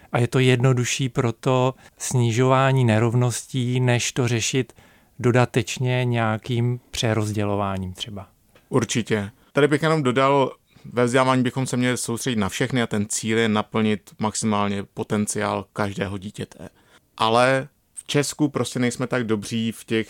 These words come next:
Speaker 2: jak pomoct sociálně slabším žákům, a na to bychom se možná mohli soustředit trochu více. To i proto, že rodiče žáků z lepšího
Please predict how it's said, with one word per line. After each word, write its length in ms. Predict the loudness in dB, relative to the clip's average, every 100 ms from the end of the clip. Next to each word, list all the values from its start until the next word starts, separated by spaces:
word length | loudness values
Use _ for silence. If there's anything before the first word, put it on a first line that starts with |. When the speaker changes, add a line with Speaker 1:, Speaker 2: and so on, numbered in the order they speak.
| 0
Speaker 2:
jak 200 | -2 0
pomoct 300 | 2 2 2
sociálně 400 | -2 -2 0 0
slabším 880 | -2 -2 -4 -4 -2 0 2 2 0
žákům, 600 | -2 0 0 0 0 0 -2 -12 -4
a 60 |
na 60 | -2
to 80 | 0
bychom 240 | 0 0
se 120 | 0
možná 260 | 0 2 2
mohli 200 | 2 0
soustředit 280 | -4 -4 -4
trochu 180 | -2
více. 200 | -2 -2
To 120 | 0 0
i 40 |
proto, 300 | 0 0 0
že 160 | -2 -4 -8 -20 -6
rodiče 680 | 0 0 0 0 2 2 0 -6 -16
žáků 520 | -6 -2 -2 -2 -2
z 60 | -2
lepšího 640 | -2 -2 -2 0 0 0